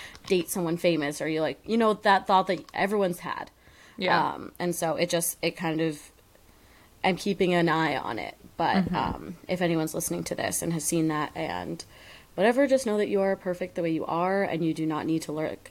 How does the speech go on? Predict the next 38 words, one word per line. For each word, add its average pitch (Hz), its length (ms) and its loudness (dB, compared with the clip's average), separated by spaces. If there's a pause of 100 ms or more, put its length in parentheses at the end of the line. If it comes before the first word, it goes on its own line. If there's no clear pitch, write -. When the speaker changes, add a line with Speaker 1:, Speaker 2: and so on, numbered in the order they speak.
(120)
Speaker 1:
any 175 260 2
certain 170 400 0
way 156 400 2 (320)
to 180 140 -2
be 165 160 2
worthy 151 400 0
of 147 160 0
anything. 170 720 2
And 151 560 -2
regardless 151 480 -4
of 160 80 -8
a-, - 240 -2
what 165 200 -2
anyone 175 380 2
says 156 480 -2 (320)
or 170 100 0
what 170 120 4
anyone 170 300 2
else 240 200 2
is 185 100 -4
doing, 156 460 -2 (220)
um, 147 480 -2
you 160 240 0
make 147 320 -2
the 147 60 -4
choices - 420 -6
for - 120 -6
your 143 200 -2
own 147 180 -2
body 220 500 0
and 151 220 0
your 151 140 -4
own 143 140 -2
happiness 160 540 -4
and 156 160 -4
your 143 140 -4
own 135 140 -4
health. 190 400 0